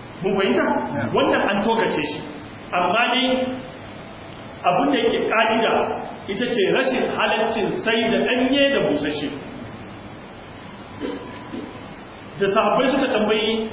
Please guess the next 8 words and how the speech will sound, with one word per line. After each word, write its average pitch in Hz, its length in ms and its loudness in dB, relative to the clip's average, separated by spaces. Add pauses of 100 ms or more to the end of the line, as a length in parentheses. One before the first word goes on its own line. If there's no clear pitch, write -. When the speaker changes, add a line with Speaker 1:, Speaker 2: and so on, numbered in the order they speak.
Speaker 1:
Annabi 220 420 0
me 196 100 2
yasa, 247 300 2 (460)
yace, 226 380 0
"A 202 160 4
yanqusu 226 600 2
rutabu 202 540 2
idha 170 300 2